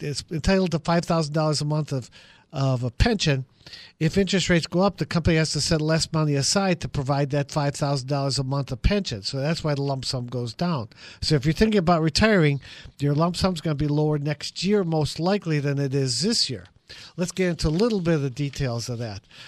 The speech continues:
Uh, one major decision facing, facing near retirees who are due a pension can be whether to take those benefits as an upfront lump sum rather than over time as an annuity.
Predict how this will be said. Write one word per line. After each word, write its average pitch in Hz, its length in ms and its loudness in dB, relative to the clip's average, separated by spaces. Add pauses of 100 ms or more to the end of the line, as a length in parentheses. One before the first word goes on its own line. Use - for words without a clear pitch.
(160)
Uh, 151 160 0
one 190 260 0
major 196 280 2
decision 151 480 0
facing, 160 600 0 (100)
facing 180 460 0
near 175 180 2
retirees 156 680 0
who 151 100 0
are 135 160 0
due 131 260 2
a 156 80 2
pension 165 480 -2 (440)
can 160 160 2
be 156 100 0
whether 180 320 2
to 185 60 -2
take 180 200 -2
those 180 180 -2
benefits 156 460 0
as 135 180 -4
an 139 100 -8
upfront 156 420 -6
lump 143 240 -6
sum 190 400 -2 (480)
rather 165 260 4
than 190 160 2
over 170 240 0
time 160 320 0
as 139 180 0
an 139 100 0
annuity. 135 500 -2